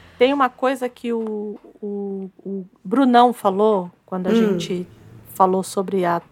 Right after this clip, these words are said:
Speaker 1: a adaptação, que eu concordo muito com ele. Que ele falou que o Sandman, ele tinha que ter mais, ele tinha que ser mais branco, é, porque nos quadrinhos ele é branco.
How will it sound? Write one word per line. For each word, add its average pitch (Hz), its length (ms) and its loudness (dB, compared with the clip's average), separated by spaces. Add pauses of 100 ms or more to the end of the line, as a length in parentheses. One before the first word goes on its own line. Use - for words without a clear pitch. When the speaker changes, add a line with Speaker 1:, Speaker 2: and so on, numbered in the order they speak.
(160)
Speaker 1:
a - 100 -2
adaptação, 196 840 -2
que - 80 -4
eu 208 60 2
concordo 233 480 0
muito 247 220 -4
com 269 120 -4
ele. 165 360 -4 (760)
Que - 80 -4
ele 240 140 2
falou 240 400 2
que - 160 -4
o 233 40 2
Sandman, 208 840 0 (600)
ele 220 180 2
tinha 262 400 0
que 262 300 -6 (180)
ter 262 240 0
mais, 262 960 0
ele 220 140 -6
tinha 269 140 -8
que - 60 -14
ser 247 120 0
mais 240 320 2
branco, 233 680 -2 (600)
é, 160 480 -4 (220)
porque 190 340 -4
nos 190 180 -10
quadrinhos 190 400 -2
ele 180 140 -2
é 180 80 -2 (200)
branco. - 540 -4